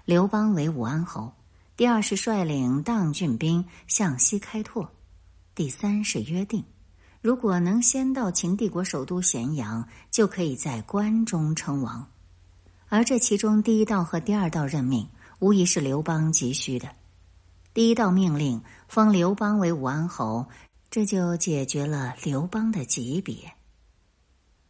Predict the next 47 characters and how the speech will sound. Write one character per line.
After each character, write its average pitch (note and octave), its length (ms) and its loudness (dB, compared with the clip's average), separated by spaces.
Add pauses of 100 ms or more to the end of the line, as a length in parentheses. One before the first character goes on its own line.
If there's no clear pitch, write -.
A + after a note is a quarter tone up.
(960)
想 G#3 240 0
那 G#3+ 80 2
刘 G3 260 0
邦 A3+ 400 0
起 D#3 280 2
事 A3 200 -2
之 A#3 140 -4
后， - 460 -8
自 C#4 240 -2
己 F3 160 0
给 F3 120 0
自 E3 200 -2
己 C#3 160 -2
封 G#3+ 240 -2
了 G3+ 80 0
个 F#3+ 80 -4
沛 F#3 340 -2
公， G#3+ 460 0 (320)
但 B3+ 220 0
一 D#4+ 140 0
直 G3 140 2
没 F3 140 4
有 E3+ 100 2
被 D3+ 220 0
正 B3 360 2
式 D#3+ 220 2
纳 E3 200 2
入 D3 200 0
楚 B2 300 -2
国 D3+ 160 -2
的 C#3+ 100 0
军 C#3+ 240 0
政 B2 180 0
系 A#2+ 200 2
统， - 240 -8 (360)
这 A#3+ 140 4
很 A#2+ 380 0
不 D3 100 -2
利 G3 180 2
于 C3 200 -2
刘 C#3 260 -2
邦 G3+ 320 0
扩 G#3+ 220 -4
大 F3 160 -4
队 G#3 240 -2
伍。 - 40 -12 (1080)
公 A#3+ 360 0